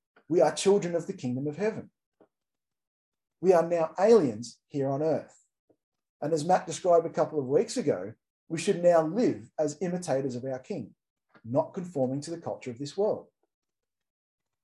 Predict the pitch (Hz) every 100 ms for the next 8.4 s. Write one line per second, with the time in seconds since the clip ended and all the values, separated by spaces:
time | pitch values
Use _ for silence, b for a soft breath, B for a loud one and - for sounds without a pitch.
0 | _ _ _ _ _ _ _ _ _ _
1 | _ _ _ _ _ _ _ _ _ -
2 | 202 220 202 170 156 - 262 165 - -
3 | - _ _ _ _ _ _ _ _ -
4 | 139 160 151 165 160 156 151 160 185 185
5 | 175 - 185 185 180 - 170 175 185 202
6 | 160 127 - 143 147 160 - 151 160 151
7 | 139 147 143 143 135 123 _ _ - 139
8 | 143 208 143 -